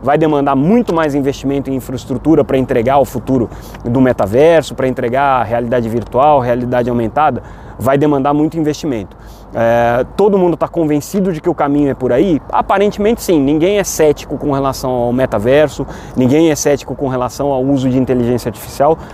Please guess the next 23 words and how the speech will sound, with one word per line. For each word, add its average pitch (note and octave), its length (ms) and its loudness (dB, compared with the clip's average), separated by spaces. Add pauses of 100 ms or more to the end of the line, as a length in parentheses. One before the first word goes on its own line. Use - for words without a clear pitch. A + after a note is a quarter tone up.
(120)
todo F3+ 160 4
mundo F3+ 400 4 (120)
entende E3+ 500 2
que F3 140 -2
existe E3 420 0
um F3 260 -2
potencial E3 720 0
muito G#3+ 220 -2
grande, D#3 360 0 (320)
existem C3 300 0
oportunidades D3 680 2
muito E3 220 0
grandes, D3 420 0 (240)
mas D#3 220 0
ainda D#3+ 300 2
não E3 100 2
existem C#3+ 380 0
modelos C#3+ 460 2
de C3+ 60 0
negócio, B2+ 440 0
casos D3+ 360 0
de C3+ 120 -2
negócio C3 500 -2